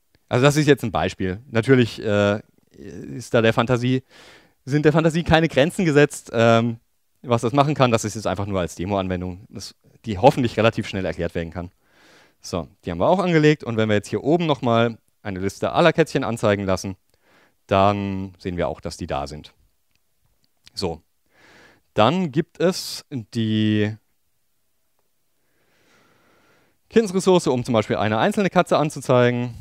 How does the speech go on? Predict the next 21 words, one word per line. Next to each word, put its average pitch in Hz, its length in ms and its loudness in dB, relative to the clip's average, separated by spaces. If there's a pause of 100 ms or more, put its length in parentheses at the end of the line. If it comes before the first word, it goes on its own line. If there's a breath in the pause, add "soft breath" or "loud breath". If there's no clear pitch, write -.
(200)
Garfield 117 340 -2
hatte 117 120 0
ich 110 80 -10
gerade 98 240 0
angelegt, 156 640 0
der 101 80 -6
müsste 101 340 -8
hoffentlich 98 360 -8
auch - 140 -12
zurückgeliefert 147 720 -4
werden. 123 400 2 (180)
Jawohl, 127 320 0
wird 147 220 2
er. 156 180 0 (140)
Was 107 220 -8
das 98 120 -10
macht, 123 300 -2 (100)
ist - 420 -6 (440)
auch 98 180 -6
einfach 101 320 -8
nur, 143 480 -4